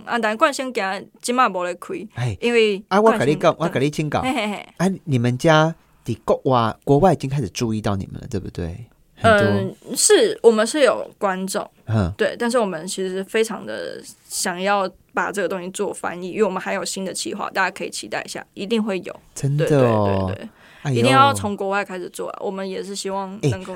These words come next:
Speaker 2: 哎，啊，啊，你们家神明有在代言的吗？就是说，假-，假设说，哎，我开了一间火锅店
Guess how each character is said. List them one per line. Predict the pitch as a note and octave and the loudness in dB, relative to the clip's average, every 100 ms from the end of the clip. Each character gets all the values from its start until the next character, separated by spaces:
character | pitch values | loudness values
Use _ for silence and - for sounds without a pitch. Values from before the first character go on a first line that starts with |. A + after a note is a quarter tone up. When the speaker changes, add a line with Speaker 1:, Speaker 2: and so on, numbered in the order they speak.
| F#3+ | 0
Speaker 2:
哎， | |
啊， | F#3 - | 0 2
啊， | G3 | 0
你 | E3 | 0
们 | B2 B2 | -2 0
家 | D#3+ D#3 | 2 0
神 | - A#2+ | 0 -4
明 | A#2 A#2 | -2 -6
有 | |
在 | A2+ A#2+ | -4 -4
代 | A2+ A#2 | -2 -2
言 | F#2 F2 F2 | -2 -8 -12
的 | F2 | -12
吗？ | G2 D#2 - A#2+ | -12 -14 -16 -14
就 | - | -10
是 | A#2+ A#2 | -6 -6
说， | - G#2+ G#2 G#2 A2 - _ _ _ | -4 -2 -2 -4 -6 -14 _ _ _
假-， | - G#2 | -10 -10
假 | F#2+ F2+ | -6 -6
设 | A#2 | -4
说， | B2 A#2 | -2 0
哎， | E3+ F#3 | 0 -2
我 | G2+ | -10
开 | - C3+ | -4 0
了 | C#3+ | 2
一 | C3+ | 2
间 | D#3 | 0
火 | A#2 | 0
锅 | G#2+ | 2
店 | F3 A#3+ | 6 6